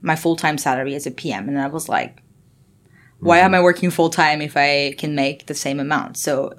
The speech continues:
Speaker 1: you know, not huge, but still, like, for, 'cause we had, we were working a lot and it was just the two of us. So that was
Speaker 2: Mm-hmm.
Speaker 1: also why we were able to, to financially to, like, sustain
Speaker 2: Just
Speaker 1: this.
Speaker 2: to get a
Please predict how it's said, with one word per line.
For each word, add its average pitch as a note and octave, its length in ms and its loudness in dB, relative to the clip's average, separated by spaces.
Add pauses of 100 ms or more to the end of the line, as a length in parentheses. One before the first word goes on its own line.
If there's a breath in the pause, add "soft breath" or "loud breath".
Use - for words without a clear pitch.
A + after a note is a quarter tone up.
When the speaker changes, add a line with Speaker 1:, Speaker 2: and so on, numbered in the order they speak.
Speaker 1:
you D#4+ 60 -2
know, - 200 2
not - 240 0
huge, B3 380 0
but - 100 -8
still, F#3+ 260 0
like, A2+ 280 -2
for, D#3 400 2
'cause D#3 140 -8
we E3+ 80 0
had, E3+ 140 0
we E3 80 2
were G3 160 2
working E3 320 0
a C3 40 -2
lot - 160 0
and D3 100 -6
it - 20 -6
was D3 140 -6
just - 120 -4
the C3+ 60 -4
two - 180 -4
of - 100 -6
us. - 180 -4
So D3 60 -8
that D3+ 240 0
was D3 140 -2
Speaker 2:
Mm-hmm. - 60 -6
Speaker 1:
also C#3 220 -6
why - 180 -4
we D3 120 -6
were C#3+ 140 -8
able C#3+ 240 -8 (100)
to, - 80 -8 (840 loud breath)
to C#2+ 420 -8 (260)
financially D#3 500 -2
to, - 140 -12
like, - 140 -8
sustain - 340 -8
Speaker 2:
Just G#2+ 180 -2
Speaker 1:
this. - 40 -4
Speaker 2:
to A2 140 0
get G#2+ 180 0
a G#2 160 0